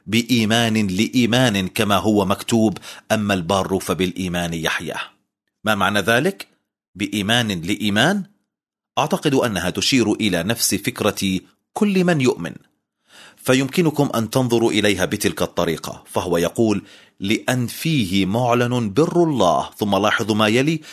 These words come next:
"بإيمان لإيمان لإيمان لإيمان". إنه إيمان أي شخص أو إيمان كل شخص بلا أي قيود. وأنا أرى أنه إيمان يتحرك في جميع أنحاء العالم،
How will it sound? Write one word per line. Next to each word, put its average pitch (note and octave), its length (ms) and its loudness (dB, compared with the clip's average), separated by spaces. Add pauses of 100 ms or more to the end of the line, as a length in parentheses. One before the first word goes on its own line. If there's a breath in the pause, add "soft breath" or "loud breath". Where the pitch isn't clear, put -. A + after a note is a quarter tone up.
(180 loud breath)
"بإيمان A2 760 0
لإيمان G2+ 760 -2
لإيمان C#3 720 0
لإيمان". D3+ 880 0 (840)
إنه F3 380 2
إيمان D3 540 2 (140)
أي D3 420 0
شخص - 520 -2 (600 soft breath)
أو A2+ 180 0
إيمان C3+ 600 0 (100)
كل F#3+ 420 0
شخص - 420 0
بلا D3+ 520 0
أي C3 160 2
قيود. G2+ 640 -4 (800)
وأنا B2+ 380 2
أرى B2+ 220 2
أنه F#2 420 0
إيمان G2+ 440 0
يتحرك F#2+ 600 -2
في G2+ 180 -2
جميع F#2 540 -2
أنحاء - 340 -4
العالم، A#2+ 560 0